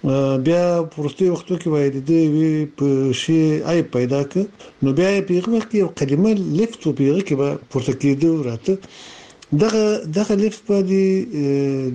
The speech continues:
د، د فیل په ذریعه باندې کار کاوه. اوس د دې څه اثر نه دی پاته. حرم سرای، اه، ډېرې ښایسته نقاشۍ هم لري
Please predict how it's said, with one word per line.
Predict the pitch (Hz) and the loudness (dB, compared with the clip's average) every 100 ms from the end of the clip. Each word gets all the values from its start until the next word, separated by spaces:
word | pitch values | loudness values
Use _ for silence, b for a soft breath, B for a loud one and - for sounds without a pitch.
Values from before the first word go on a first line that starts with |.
| 127 | 0
د، | 127 127 120 | 2 2 0
د | 120 | -2
فیل | - 214 175 | 2 0 2
په | |
ذریعه | 131 127 131 | 0 2 0
باندې | 127 120 120 113 - _ - | 0 -2 -2 -4 -8 _ -8
کار | - 147 | -2 -2
کاوه. | 113 117 120 120 - _ _ 208 | -2 -4 -4 -6 -12 _ _ 0
اوس | 254 240 - - - - | 0 0 -8 -20 -16 -4
د | 165 | 0
دې | 220 220 | 0 0
څه | - | -6
اثر | 143 - 185 170 | -6 -4 -2 0
نه | 170 | 0
دی | |
پاته. | 135 127 123 123 123 _ _ - | 0 -4 -4 -8 -10 _ _ -6
حرم | - 175 180 | 0 2 0
سرای، | 180 247 262 254 | 0 2 2 0
اه، | - - 175 180 175 165 - - - 147 160 185 | -6 -4 0 2 2 -2 -8 -10 -8 -8 -6 0
ډېرې | 240 240 | 2 2
ښایسته | 180 160 - | 0 -4 -2
نقاشۍ | 220 196 151 143 185 | -2 -2 -2 -2 0
هم | 175 | 2
لري | 139 123 170 | 2 0 -4